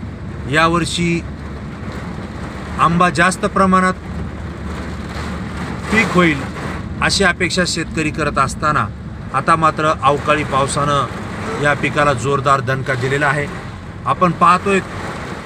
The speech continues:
गाडीतून, अ, आपण गाडी चालवायचा प्रयत्न करतोय, परंतु जोरदार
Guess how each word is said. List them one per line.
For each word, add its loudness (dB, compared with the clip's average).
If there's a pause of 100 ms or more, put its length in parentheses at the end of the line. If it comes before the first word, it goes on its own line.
(220)
गाडीतून, 4
अ, 6 (180)
आपण 2
गाडी 4
चालवायचा 2
प्रयत्न 2
करतोय, 0
परंतु 0
जोरदार 4